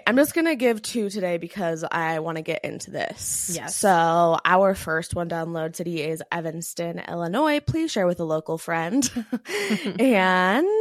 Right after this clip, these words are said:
Speaker 1: also Brandon, Florida. Please share with a local friend.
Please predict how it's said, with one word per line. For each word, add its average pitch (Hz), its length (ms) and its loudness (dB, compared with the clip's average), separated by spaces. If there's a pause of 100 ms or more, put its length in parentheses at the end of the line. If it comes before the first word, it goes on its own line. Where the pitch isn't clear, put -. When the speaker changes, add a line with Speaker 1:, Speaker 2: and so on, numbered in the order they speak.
(400)
Speaker 1:
also 196 600 2
Brandon, 214 540 0
Florida. 277 340 0
Please 180 240 -6
share 185 140 -4
with 185 140 -4
a 202 40 -4
local 202 260 -4
friend. 208 460 -8